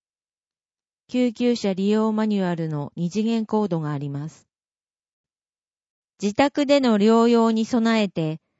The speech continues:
生活必需品、体温計や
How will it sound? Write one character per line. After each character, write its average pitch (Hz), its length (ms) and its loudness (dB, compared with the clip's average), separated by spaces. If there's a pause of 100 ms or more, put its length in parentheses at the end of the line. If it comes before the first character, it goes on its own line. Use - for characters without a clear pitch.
(200)
生 277 320 2
活 262 320 -2
必 - 260 -4
需 233 200 0
品、 202 400 -4 (760)
体 226 260 0
温 214 220 0
計 190 260 -2
や 180 260 -4